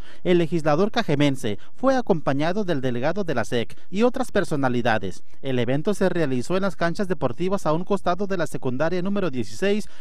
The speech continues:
entre Esperanza y Cocorit. Guillén Partida señaló que además de las becas, buscarán también escuelas dignas para los estudiantes.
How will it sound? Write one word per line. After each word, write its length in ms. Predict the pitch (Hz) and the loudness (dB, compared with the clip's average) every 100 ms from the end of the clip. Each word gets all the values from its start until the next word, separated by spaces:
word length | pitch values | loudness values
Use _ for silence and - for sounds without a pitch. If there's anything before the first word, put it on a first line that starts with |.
| - 185 | -2 0
entre 340 | 190 180 180 | 2 2 2
Esperanza 480 | 151 147 196 233 233 | 2 2 2 2 2
y 80 | 214 | 2
Cocorit. 540 | 196 - 165 120 - - - - | 2 4 2 2 0 -4 -4 -4
Guillén 300 | - 175 247 | -2 0 0
Partida 560 | 247 214 - 156 117 101 - | 2 2 2 0 2 0 -4
señaló 440 | - 170 147 135 143 | 0 2 2 2 2
que 140 | 214 | 2
además 380 | 185 135 135 156 | 2 2 0 0
de 80 | 196 | 0
las 180 | 123 131 | 0 0
becas, 320 | 180 123 113 | 0 0 0
buscarán 420 | 160 - 147 202 | 0 0 0 0
también 480 | 165 135 156 190 190 | 0 0 2 2 0
escuelas 520 | 165 - 214 208 147 | -2 0 0 2 2
dignas 320 | 240 240 220 | 0 0 -2
para 240 | - 226 233 | 0 0 2
los 160 | 233 | 2
estudiantes. 720 | 240 - 233 196 143 113 98 | 0 0 2 4 4 0 -2